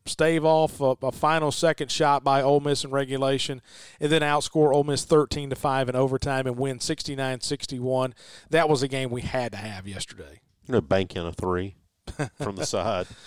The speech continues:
Speaker 1: They
Speaker 2: Uh,
Speaker 1: all count, man. They all count. <laughs>
Speaker 2: It's been a while since we've won up there.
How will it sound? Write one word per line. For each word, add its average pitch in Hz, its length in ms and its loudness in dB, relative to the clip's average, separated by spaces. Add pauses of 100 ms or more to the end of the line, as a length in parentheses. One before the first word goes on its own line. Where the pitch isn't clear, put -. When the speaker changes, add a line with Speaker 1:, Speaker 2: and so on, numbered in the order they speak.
(340)
Speaker 1:
They 160 140 4
Speaker 2:
Uh, 196 80 4
Speaker 1:
all 196 180 6
count, 170 340 2
man. 147 300 4
They 156 220 0
all 156 260 6
count. 143 460 0
<laughs> - 40 -20 (760)
Speaker 2:
It's 131 180 -4
been 196 100 0
a 151 40 0
while 131 280 2
since - 240 -8
we've 127 160 -2
won 117 200 2
up 233 140 -4
there. 69 340 -4